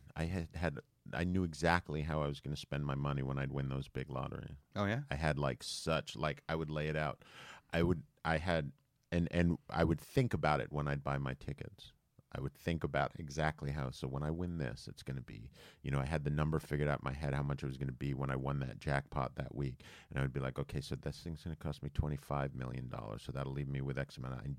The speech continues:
Speaker 1: definitely need to be left with fifteen to twenty million dollars just to have in case everything falls to shit.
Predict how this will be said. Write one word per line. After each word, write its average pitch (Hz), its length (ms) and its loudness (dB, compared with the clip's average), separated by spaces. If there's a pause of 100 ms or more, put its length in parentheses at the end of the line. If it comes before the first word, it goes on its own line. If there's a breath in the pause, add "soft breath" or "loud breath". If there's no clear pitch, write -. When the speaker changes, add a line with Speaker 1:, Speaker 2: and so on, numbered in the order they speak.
Speaker 1:
definitely 85 380 2
need 85 180 0
to - 80 -8
be 76 140 -2
left 73 340 0
with 69 400 2 (400 loud breath)
fifteen 85 580 0
to 80 100 -4
twenty 82 360 0
million 78 340 2
dollars 71 300 2
just 76 220 -4
to 80 40 0
have 73 300 0
in 76 80 -2
case 71 260 -4
everything 76 380 0
falls 73 340 2
to - 100 -12
shit. 104 460 4